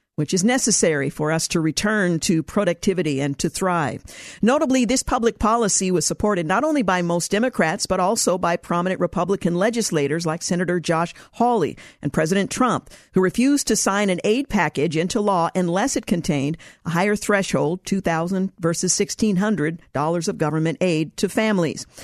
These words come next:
Now, this may have been a, a populist policy to aid his reelection bid, but in any case, it's notable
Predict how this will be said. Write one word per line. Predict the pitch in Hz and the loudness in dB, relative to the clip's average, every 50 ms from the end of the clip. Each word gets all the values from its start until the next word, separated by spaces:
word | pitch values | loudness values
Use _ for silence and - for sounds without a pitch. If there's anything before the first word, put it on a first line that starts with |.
| - - - - - | -18 -18 -8 -4 0
Now, | 202 | 2
this | 240 339 - 330 | 2 2 2 2
may | 311 302 | 2 2
have | 285 233 185 | 2 2 2
been | 214 202 202 190 185 | 2 2 4 4 2
a, | 165 143 - - | 2 0 0 -2
a | 151 156 | -2 -2
populist | - - - 220 254 - - 233 196 175 170 - - | -2 -2 -2 -2 -2 0 2 2 2 0 0 -2 -2
policy | - 170 170 160 160 160 - 165 175 | 0 0 0 0 0 0 0 -2 0
to | 185 - 175 - 165 | 0 0 0 0 2
aid | 170 185 185 | 0 2 2
his | 175 151 131 | 0 0 0
reelection | 156 175 175 160 160 170 185 - - 170 156 147 | 0 0 2 2 0 0 -2 0 0 0 0 2
bid, | 127 139 135 165 165 156 | 0 0 0 0 0 0
but | 185 170 202 | 0 2 2
in | 196 196 | 2 2
any | 233 254 262 202 | 2 2 0 0
case, | - - 147 139 139 175 - | 0 0 0 0 0 -2 -2
it's | 180 170 - | -2 -2 0
notable | 185 185 196 233 240 196 131 143 151 160 | 2 2 4 4 2 2 2 0 -2 -2